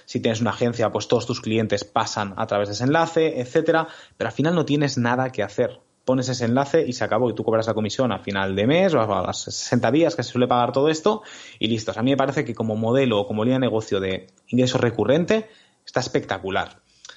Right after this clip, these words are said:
De hecho, tiene un per-, un match perfecto, ¿no? Con, depende del modo de negocio. Te he dicho una agencia, si eres un influencer, pues a lo mejor, eh, perfecto también. Si eres un entrenador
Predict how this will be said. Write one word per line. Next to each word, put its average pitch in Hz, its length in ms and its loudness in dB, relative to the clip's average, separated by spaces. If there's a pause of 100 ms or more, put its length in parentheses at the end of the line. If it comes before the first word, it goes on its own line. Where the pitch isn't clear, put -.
(100)
De 127 80 0
hecho, 127 160 2
tiene 151 380 2
un 127 160 -2
per-, 135 180 2
un 123 420 -2
match 139 220 0
perfecto, 147 500 0
¿no? 156 140 0
Con, 110 340 -2
depende 143 360 2
del 120 60 2
modo 117 100 2
de 113 60 2
negocio. 127 340 2
Te 113 80 0
he - 20 0
dicho 117 140 -4
una 101 80 0
agencia, 165 720 0 (200)
si - 160 -6
eres 104 160 -2
un 101 60 -4
influencer, 98 520 -2
pues - 160 -8
a 98 40 -8
lo 95 60 -6
mejor, 101 420 0 (320)
eh, - 180 0
perfecto - 400 0
también. 151 300 4
Si - 80 2
eres 110 80 0
un 113 80 0
entrenador 104 440 -2